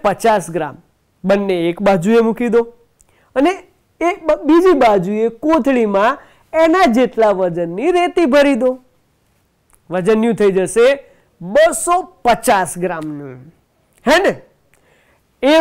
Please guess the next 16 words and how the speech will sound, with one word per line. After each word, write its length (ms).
વજનિયું 540
બસો 380
પચાસ 400
ગ્રામનું 420
અને 240
એમાં 400
બસો 520
ગ્રામ 320
અને 160
પચાસ 540
ગ્રામ 280
એ 120
વજનિયું 480
મૂકી 320
દો, 80
એટલે 180